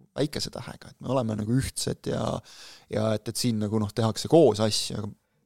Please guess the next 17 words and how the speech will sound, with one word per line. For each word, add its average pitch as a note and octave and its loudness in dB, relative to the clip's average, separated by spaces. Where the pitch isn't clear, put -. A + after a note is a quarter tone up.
ma C3 -6
ei C#3+ 0
ole D3+ 4
päris A#2+ 4
kindel, A#2 -4
kas - -8
see A2+ -4
nagu, G#2+ -4
okei, - 0
praegu - 6
see G#2+ -4
võib-olla A2 2
nii B2 2
on A2 0
veel, - -8
aga G2 -2
et F#2+ -4